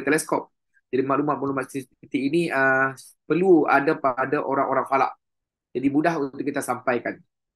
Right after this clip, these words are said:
Sudah pasti antara judul yang kita ada, Ru'yah Hilal, Waktu Solat, Astronomi, Falak di Nusantara, Toko-toko Falak, Arah Kiblat, peralatan-peralatan falak seperti kamera, ah, teleskop, eh,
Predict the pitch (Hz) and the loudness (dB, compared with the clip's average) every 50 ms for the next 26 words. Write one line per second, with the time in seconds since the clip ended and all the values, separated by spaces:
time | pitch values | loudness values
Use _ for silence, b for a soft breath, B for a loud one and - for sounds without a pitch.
0 | _ _ _ _ _ _ - - _ _ _ _ - 139 165 175 170 156 147 - | _ _ _ _ _ _ -20 -20 _ _ _ _ -2 0 2 4 4 4 4 4
1 | - - - 160 170 165 160 160 156 156 160 170 190 185 180 170 160 151 - 147 | 2 4 4 4 4 4 2 4 4 4 4 4 4 4 4 4 2 2 -2 -2
2 | - 160 - 127 143 147 170 170 170 151 147 - 135 131 - - 127 127 147 143 | 0 0 2 2 2 2 2 2 2 0 -2 -4 -6 -8 -8 -8 -2 0 2 2
3 | 135 127 143 139 139 139 135 135 - _ _ _ _ _ _ _ _ _ - 123 | 2 2 0 2 2 2 0 -2 -8 _ _ _ _ _ _ _ _ _ -14 -12
4 | 120 - - 139 - - 123 120 131 139 139 139 139 139 139 - - _ _ _ | -12 -10 -10 -10 -6 -4 -4 0 2 4 6 6 6 6 4 0 -4 _ _ _
5 | _ _ _ _ _ _ _ _ - 123 - - 127 123 131 139 139 143 143 139 | _ _ _ _ _ _ _ _ -8 -8 -4 -4 -4 -2 -2 -2 0 0 -2 -2
6 | 143 143 - 120 120 127 - - 127 120 123 120 - 127 127 - 143 147 143 139 | -2 0 2 2 2 2 0 -2 -6 -6 -8 -8 -8 -10 -4 0 0 2 4 4
7 | 135 135 - 135 123 _ - - - - - 123 127 - 143 143 147 139 131 - | 2 0 -2 -8 -14 _ -14 -16 -16 -12 -10 -10 -4 0 0 2 4 4 2 2
8 | - 104 120 117 - - 156 147 135 143 139 139 - - _ _ _ _ _ _ | 0 -2 -4 -4 -2 -2 -2 0 0 0 -2 -2 -4 -12 _ _ _ _ _ _
9 | _ _ _ _ - - - 127 135 - - - - 135 123 - 135 131 127 - | _ _ _ _ -6 -2 0 -2 -2 -2 -6 -8 -8 -8 -6 -6 -6 -6 -6 -6
10 | 127 123 - - 143 147 127 131 - - - 127 123 - 135 131 131 135 139 139 | -8 -6 -4 -2 -2 0 -2 -4 -6 -8 -12 -12 -6 -4 -4 -2 0 0 2 2
11 | 139 135 135 135 135 - - - _ _ _ _ _ _ - - - - - _ | 2 2 0 -2 -4 -10 -14 -20 _ _ _ _ _ _ -20 -20 -20 -20 -20 _
12 | _ _ _ _ _ _ _ _ - 127 139 151 - - - 143 139 135 - _ | _ _ _ _ _ _ _ _ -2 -2 0 -2 0 0 0 0 0 0 -4 _
13 | - - 170 | -8 -8 -8